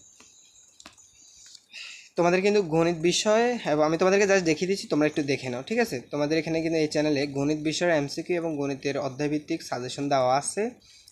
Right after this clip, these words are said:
তোমরা গণিতের, আহ, সেই ক্লাসগুলো পর্ব অনুযায়ী সাজানো আছে, তোমরা ডেসক্রিপশন লিংক থেকে তোমরা প্লেলিস্ট থেকে অথবা দেখতে পারবা, ঠিক আছে? আহ, সেগুলো খু-, তোমাদের জন্য খুবই ইম্পর্টেন্ট, যারা পঁচিশ সালে পরীক্ষায় অংশগ্রহণ করবে।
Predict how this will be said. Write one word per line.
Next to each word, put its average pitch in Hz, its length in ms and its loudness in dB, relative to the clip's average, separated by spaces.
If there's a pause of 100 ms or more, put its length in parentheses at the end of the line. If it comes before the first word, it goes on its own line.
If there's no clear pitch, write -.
তোমরা 131 220 -2
গণিতের, 135 640 -2
আহ, - 680 -10
সেই 143 340 0
ক্লাসগুলো 147 680 0
পর্ব 143 300 2
অনুযায়ী 151 340 2
সাজানো 147 320 -2
আছে, 165 140 -6
তোমরা 131 220 -6
ডেসক্রিপশন 151 500 -6
লিংক 165 420 0
থেকে 269 200 -4
তোমরা 143 220 0
প্লেলিস্ট 143 500 -2
থেকে 190 240 -2
অথবা 180 280 -2
দেখতে 139 300 -4
পারবা, 117 260 -6
ঠিক 202 140 -6
আছে? 269 260 -2 (1040)
আহ, 120 240 -8 (120)
সেগুলো 151 280 0
খু-, 151 140 -4
তোমাদের 143 300 -4
জন্য 156 240 -2
খুবই 170 280 2
ইম্পর্টেন্ট, 156 540 2 (440)
যারা 127 200 2
পঁচিশ 170 400 -2
সালে 185 160 2
পরীক্ষায় 135 440 -2
অংশগ্রহণ 120 440 -10
করবে। 139 360 -2